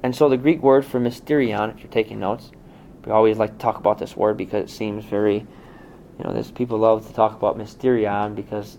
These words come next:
everyone loves esoterical things. They love to talk about hidden secrets that nobody else knows. And that's good. I mean, it's fine. But that's why this word is of interest to so many people. And it simply means the secret thoughts, plans, and dispensations of God,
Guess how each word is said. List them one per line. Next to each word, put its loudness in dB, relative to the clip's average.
everyone -2
loves 2
esoterical 0
things. -10
They -6
love 4
to -2
talk 2
about 2
hidden -2
secrets -4
that -4
nobody 0
else 2
knows. -4
And 0
that's 0
good. 4
I 0
mean, -4
it's -8
fine. 0
But 0
that's -4
why 6
this 0
word 2
is -2
of -4
interest -4
to -16
so -6
many -8
people. -10
And -6
it -6
simply 2
means 0
the -4
secret -6
thoughts, 4
plans, -4
and -8
dispensations -4
of -10
God, 4